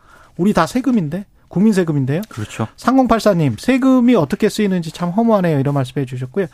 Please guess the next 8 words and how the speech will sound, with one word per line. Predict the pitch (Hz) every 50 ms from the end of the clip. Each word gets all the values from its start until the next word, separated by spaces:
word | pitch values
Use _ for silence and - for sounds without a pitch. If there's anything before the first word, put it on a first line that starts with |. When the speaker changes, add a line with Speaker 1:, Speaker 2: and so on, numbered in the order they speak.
| - - - - _
Speaker 1:
양미연 | 143 131 131 165 175 190 196 190 170
님이 | 170 180 180 165
아까 | 127 104 131 127 - - 165 156 156 147 127
김민하 | - 151 147 139 220 220
평론가가 | - - 190 190 175 175 180 170 156 147 127 151 165 156 135 120 - - - - - - -
"이런 | 156 160 185 214
사람들이 | 196 190 190 180 185 180 170 170 135
실제하냐?" | - - 277 - - 208 175 185 190 185 160 117 -